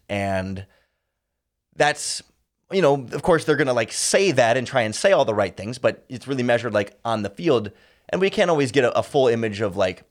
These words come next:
how well everyone is, is checked in. But I do think we can, we can compare, or more so, I guess, contrast to another situation where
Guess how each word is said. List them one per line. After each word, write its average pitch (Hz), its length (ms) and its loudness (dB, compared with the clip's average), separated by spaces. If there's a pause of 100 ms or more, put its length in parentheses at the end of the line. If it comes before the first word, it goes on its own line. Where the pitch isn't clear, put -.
(160)
how 117 260 0
well 104 260 2
everyone 101 380 -2
is, 95 140 -12
is - 160 -12
checked 95 240 -6
in. 110 80 -4
But 120 80 2
I 131 60 2
do 190 100 -6
think 185 260 -2 (400)
we 147 80 -4
can, 143 240 -2 (140)
we 147 120 -6
can 127 200 -4
compare, 180 400 0
or 139 80 4
more 131 180 4
so, 131 160 2
I 120 40 4
guess, 117 180 -4
contrast 117 640 0
to 107 380 -2 (300)
another 123 200 2
situation 113 480 -2
where 101 280 2